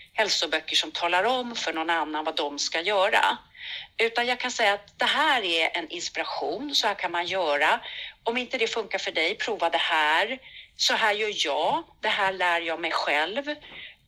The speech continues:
Jag försöker vara jätteärlig med mina egna utmaningar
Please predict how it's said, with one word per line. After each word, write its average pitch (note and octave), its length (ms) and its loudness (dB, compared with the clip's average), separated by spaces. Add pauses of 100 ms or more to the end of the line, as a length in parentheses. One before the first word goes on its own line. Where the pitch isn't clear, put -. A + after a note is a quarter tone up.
(220)
Jag A3+ 160 2
försöker G3+ 380 0
vara F#3+ 120 -2
jätteärlig G3+ 1080 0
med F3 180 -6
mina F3 320 -4
egna D#3+ 440 0
utmaningar D3 960 0